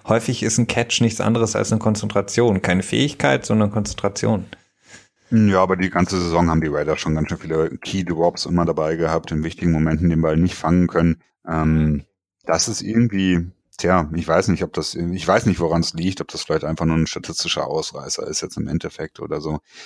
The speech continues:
Speaker 2: Aber die Raiders, äh, wie wir gerade eben schon gesagt haben, mit vier zu sechs stehen sie jetzt im Moment da. Für sie, ähm, tja,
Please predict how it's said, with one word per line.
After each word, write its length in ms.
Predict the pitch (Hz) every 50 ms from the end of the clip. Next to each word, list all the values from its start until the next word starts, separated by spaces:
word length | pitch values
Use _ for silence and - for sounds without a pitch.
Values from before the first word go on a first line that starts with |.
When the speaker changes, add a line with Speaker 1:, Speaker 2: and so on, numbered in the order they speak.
| - - _ _ _ _ _
Speaker 2:
Aber 220 | - 87 85 85
die 100 | 82 82
Raiders, 520 | 80 80 82 87 87 85 85 82 - - -
äh, 260 | 98 95 85 82 82 80
wie 160 | 80 82 85
wir 80 | 82 82
gerade 180 | 85 80 80
eben 140 | 82 85 85
schon 180 | - 85 82 82
gesagt 380 | 78 78 80 80 85 - -
haben, 140 | 85 82 85
mit 120 | 85 82
vier 160 | - - 95 90
zu 120 | - 92
sechs 220 | 82 92 92 -
stehen 180 | - - 92 90
sie 60 | 90
jetzt 160 | 85 85 -
im 60 | 92 87
Moment 320 | 85 85 85 85 80 -
da. 280 | 82 80 82 85 - _ _ _ _ _ _ _ _
Für 200 | - - 90 85
sie, 380 | 80 82 85 87 87 87 85
ähm, 520 | 85 85 82 80 76 76 76 73 67 - - _ _ _ _ _ _ -
tja, 140 | - - -